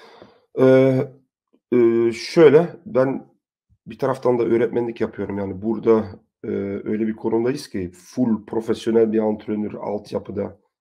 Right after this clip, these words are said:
e, neredeyse imkansız. Bazı kulüpler yapabiliyor. Ona rağmen iyi işler çıkardığımızı düşünüyorum ben.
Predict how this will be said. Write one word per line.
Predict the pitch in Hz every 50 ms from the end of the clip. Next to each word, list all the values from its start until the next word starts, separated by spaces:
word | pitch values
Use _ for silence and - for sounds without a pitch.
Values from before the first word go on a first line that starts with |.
| _ _ _ -
e, | 98 92 92 92 92 95 101 160 165 160 160 - _ _
neredeyse | - 110 110 107 104 104 - - -
imkansız. | 113 113 113 - 117 110 107 - - - -
Bazı | 104 104 98 104 107 98 98
kulüpler | - - 107 104 104 - 107 104
yapabiliyor. | 104 95 104 98 90 90 92 98 120 156 - _ _ _ _ _ _ _ _ _ _ -
Ona | 110 110 113 120
rağmen | 127 127 120 120 120 113 110 110 -
iyi | 113 107 107 104 101 101 - _
işler | - - - - - 101 104 98 -
çıkardığımızı | - - - 101 98 98 101 98 92 90 92 90
düşünüyorum | - - - 113 101 92 90 90 90 92
ben. | 117 147